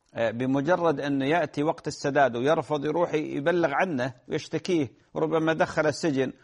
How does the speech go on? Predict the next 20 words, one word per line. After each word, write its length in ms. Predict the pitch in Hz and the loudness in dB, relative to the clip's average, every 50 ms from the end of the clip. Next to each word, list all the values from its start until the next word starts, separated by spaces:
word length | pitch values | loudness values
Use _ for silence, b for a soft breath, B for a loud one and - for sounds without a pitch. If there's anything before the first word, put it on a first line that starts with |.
| b b b b b b - | b b b b b b -4
هو 40 | 156 | -2
ما 120 | 165 190 | 0 0
عنده 280 | 214 190 202 185 175 180 | 0 0 -2 -2 -2 -2
شيء. 300 | 151 - 156 120 90 - _ _ _ _ _ _ _ _ - | 0 0 0 0 -2 -4 _ _ _ _ _ _ _ _ -8
ولذلك 480 | - 120 131 135 165 180 175 160 - | -6 -4 0 2 2 2 2 2 0
الله 160 | 165 156 151 135 | 0 0 2 2
عز 200 | 135 143 131 139 | 2 0 0 0
وجل 160 | 135 123 127 | -2 -2 -2
قال: 240 | - - 139 131 123 | 0 2 2 2 2
"وإن 260 | 131 127 135 143 131 | 0 -2 -2 -2 -2
كان 340 | - 160 170 170 156 156 147 | 0 0 0 2 2 2 0
ذو 160 | 131 139 135 | 2 0 0
عسرة 540 | 127 147 156 - - 131 120 - - 123 110 | 0 0 -2 0 0 -2 -2 -2 -2 -6 -4
فنظرة 640 | - 127 127 135 135 135 160 180 175 165 - - | -2 -2 0 0 0 2 2 2 2 2 0 0
إلى 320 | 156 160 151 165 156 160 165 | -4 -2 0 2 2 2 2
ميسرة"، 460 | 185 196 180 - - 110 92 82 - - _ _ _ _ _ _ - | 2 -2 -2 -2 -2 -2 -4 -4 -6 -12 _ _ _ _ _ _ -6
بمعنى 400 | 113 131 160 175 156 160 156 147 | -2 0 0 0 0 0 0 -2
أن 240 | 120 143 143 139 | 0 0 -2 -2
المسلم 520 | 135 131 147 165 165 - 147 139 135 127 123 | -2 -2 -2 -4 -4 -4 -4 -2 -2 0 4
دائماً 580 | 147 170 180 160 170 160 151 147 143 143 - | 4 4 4 4 0 -2 0 0 -2 -2 -4